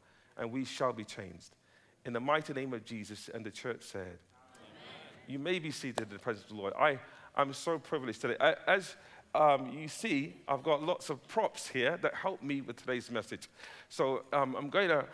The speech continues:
Speaker 1: come over here and, um, just take the message from this point. Everyone can see me okay, all right?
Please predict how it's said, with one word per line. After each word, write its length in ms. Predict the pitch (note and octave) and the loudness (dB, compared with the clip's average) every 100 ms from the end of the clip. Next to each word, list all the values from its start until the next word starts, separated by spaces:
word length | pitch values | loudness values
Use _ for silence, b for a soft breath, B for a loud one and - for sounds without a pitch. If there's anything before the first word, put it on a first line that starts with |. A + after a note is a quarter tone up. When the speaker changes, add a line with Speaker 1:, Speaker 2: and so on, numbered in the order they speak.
| B B | B B
Speaker 1:
come 200 | D#3+ C#3+ | -2 0
over 240 | C#3 B2 | -2 -2
here 400 | A#2+ D3 B2 G#2 - B B - | -6 0 0 0 -4 B B 0
and, 200 | B2+ B2+ | 2 4
um, 360 | A#2+ A2+ A#2 - | 4 0 -8 -10
just 200 | D3+ D3 | -8 -8
take 400 | - D#3+ - - | 0 0 0 -4
the 80 | C#3 | -4
message 300 | C3+ A#2+ A2 | -4 -4 -8
from 140 | B2 | -6
this 120 | A#2+ - | -6 -6
point. 240 | - A#2 | -6 0
Everyone 200 | G3 A3 | 2 2
can 120 | G3 F3+ | 0 -2
see 140 | F#3+ | -2
me 140 | D#3+ | 0
okay, 260 | B2 - A#2+ | 0 2 0
all 60 | G#2+ | 2
right? 180 | F3 | 2